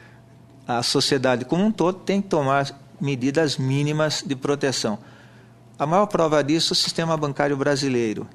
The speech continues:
Não sabemos exatamente quantos milhões o sistema bancário gasta, mas a motivação é evidente, porque é o negócio do banco. E, e a maior, maior parte das fraudes,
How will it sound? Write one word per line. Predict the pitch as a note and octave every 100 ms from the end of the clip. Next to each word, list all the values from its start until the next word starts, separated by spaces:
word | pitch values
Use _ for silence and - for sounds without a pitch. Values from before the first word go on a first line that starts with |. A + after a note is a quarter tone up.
| - - - - -
Não | B2+ D3
sabemos | D#3+ E3+ C3+ D3 C#3
exatamente | B2 F3 - D3+ C3+ C#3+
quantos | - F3+ G3+ - F#3
milhões | F3+ C3+ C3+ E3 E3
o | D3+
sistema | - A#2 C#3+ D3 D3 -
bancário | - C3+ B2+ C3+ C3+ D3+
gasta, | B2+ B2+ B2 -
mas | D3+ E3+
a |
motivação | G#3 A3 A3+ G#3+ - A#3
é |
evidente, | A#3+ G#3 D3+ A3+ - - - -
porque | D#3 - - -
é | B3+
o | C#4+
negócio | G#3 D#3+ C#3 D3 C3 B2
do | A#2+
banco. | A2+ A#2+ G#2+ - - - - - - - - - - - - - -
E, | C#3 - -
e | C#3+ D3
a | D3
maior, | D3 D3+ D#3+ D3+ -
maior | D3 D#3+
parte | D#3 D3 C#3+
das | B2 C3+ -
fraudes, | D3 D#3+ A3 D#3 A2+ -